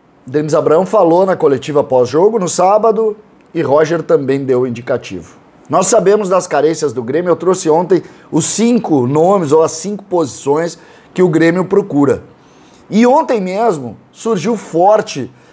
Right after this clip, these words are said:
na, as especulações relacionadas ao lateral direito.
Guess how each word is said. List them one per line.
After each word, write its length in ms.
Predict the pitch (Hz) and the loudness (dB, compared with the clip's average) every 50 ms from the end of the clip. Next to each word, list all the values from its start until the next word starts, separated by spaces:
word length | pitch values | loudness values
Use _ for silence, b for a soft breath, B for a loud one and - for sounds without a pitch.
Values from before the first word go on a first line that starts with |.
| b _ | b _
na, 320 | - 120 151 170 175 - - | -6 -2 0 0 0 0 -2
as 200 | - 180 160 160 | -2 -2 -2 -2
especulações 760 | 202 190 196 202 180 - 196 196 175 160 - - 175 185 180 | -4 -2 -2 -2 0 2 2 2 2 2 0 0 0 0 0
relacionadas 800 | 170 185 185 185 180 - - 160 147 147 160 165 165 170 160 147 | 2 2 2 2 0 0 0 0 0 2 0 2 2 2 2 4
ao 120 | 160 160 156 | 4 4 6
lateral 580 | 151 160 165 165 - 190 170 156 156 160 160 | 6 4 4 2 0 0 2 2 2 2 0
direito. 560 | 160 143 160 143 120 107 98 - - - _ | -2 -4 -6 -6 -6 -6 -8 -10 -16 -20 _